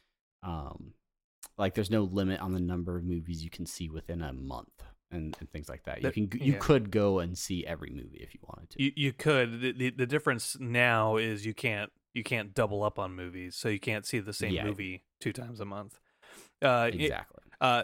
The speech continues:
Speaker 2: where, where a lot of people are pissed off, and 'cause I, I s-, I saw that they, they had reverted back to that kind of, like, modified original version of it,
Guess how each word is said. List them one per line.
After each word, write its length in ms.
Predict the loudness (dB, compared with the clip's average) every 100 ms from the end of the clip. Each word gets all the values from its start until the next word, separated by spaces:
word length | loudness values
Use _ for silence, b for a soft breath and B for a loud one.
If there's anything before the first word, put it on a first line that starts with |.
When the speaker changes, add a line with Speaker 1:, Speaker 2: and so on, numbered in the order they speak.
| 0
Speaker 2:
where, 260 | 2 4 6
where 160 | 6
a 60 | 6
lot 140 | 6
of 60 | 4
people 200 | 2 2
are 60 |
pissed 280 | 0 -2 2
off, 320 | 4 4 0 -6
and 400 | -6 -4 -6 -10 _ 0
'cause 120 | 4
I, 60 | 4
I 160 | 4
s-, 220 | 2 -2 -2
I 80 |
saw 220 | 2 4 4
that 80 | 2
they, 160 | -2 -4 _
they 100 | -2
had 120 | 0
reverted 400 | 0 2 4 4
back 280 | 2 2 0
to 220 | -2 -2 -2
that 240 | -4 -4
kind 200 | -4 -6
of, 60 | -4
like, 180 | -6 -2
modified 640 | 2 2 0 -2 -4 -6 -2
original 460 | 2 2 0 -6
version 380 | -4 -4 -4 -6
of 140 | -6 -6
it, 160 | -6